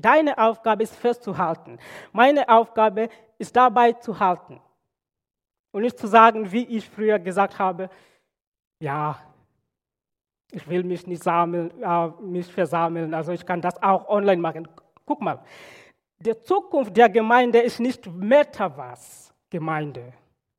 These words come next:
Es ist wichtig, uns zu versammeln.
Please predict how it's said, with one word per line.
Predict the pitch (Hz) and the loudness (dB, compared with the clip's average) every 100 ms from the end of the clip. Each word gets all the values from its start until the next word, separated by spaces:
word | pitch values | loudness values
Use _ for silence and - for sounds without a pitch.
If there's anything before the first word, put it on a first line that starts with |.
| _ _ _ _ _ | _ _ _ _ _
Es | - 214 | -8 -6
ist | 233 180 | -8 -8
wichtig, | 202 311 - 302 - _ | -4 -4 -6 -10 -12 _
uns | 320 349 320 285 - | 0 0 -2 -6 -12
zu | 202 | -10
versammeln. | - 165 170 165 139 123 | -6 -2 -2 -2 -6 -16